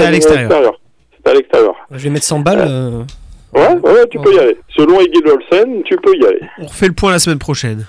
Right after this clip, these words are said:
Speaker 1: Voilà.
Speaker 3: Ruiné.
Speaker 1: Donc, elle, donc la logique de Egil Olsen, c'est plus t'amènes le ballon en, dans la surface, plus t'as de chances de marquer. Ça a l'air implacable comme ça,
Speaker 3: Ouais, c'est logique.
Speaker 1: mais c'est de la logique. Et ça va être sur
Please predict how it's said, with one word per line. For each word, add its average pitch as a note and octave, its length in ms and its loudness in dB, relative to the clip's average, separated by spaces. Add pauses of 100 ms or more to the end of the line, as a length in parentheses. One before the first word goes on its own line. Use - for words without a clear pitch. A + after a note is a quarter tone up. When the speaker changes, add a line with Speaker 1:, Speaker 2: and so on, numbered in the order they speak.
(360)
Speaker 1:
Voilà. C3+ 400 2
Speaker 3:
Ruiné. D#3 260 -6
Speaker 1:
Donc, D#3 240 0
elle, - 180 0 (720)
donc E3+ 220 0
la F3+ 120 4
logique F#3 480 0 (500)
de B2 280 2
Egil A#2+ 240 -4
Olsen, D#3+ 440 2
c'est A#2 140 0
plus A3 240 -6
t'amènes E3+ 400 0
le D3+ 100 2
ballon D3+ 260 2
en, A2 800 2
dans A2+ 140 2
la G#2 140 2
surface, - 500 -2
plus C3+ 140 -8
t'as B2 120 0
de - 60 -6
chances B2 180 -2
de B2 100 2
marquer. - 360 -4 (520)
Ça G#2+ 60 0
a G#2+ 40 2
l'air A#2 120 2
implacable F3+ 500 0
comme C#3+ 260 -6
ça, D3+ 180 0
Speaker 3:
Ouais, C3 100 -16
c'est C#3+ 120 -16
logique. B2+ 300 -16 (480)
Speaker 1:
mais - 260 2 (240)
c'est C#3 200 0
de C3+ 100 2
la D3 200 2
logique. B2 420 -2
Et - 160 0
ça A#2+ 80 2
va C3 100 2
être - 120 0 (400)
sur F#3+ 300 4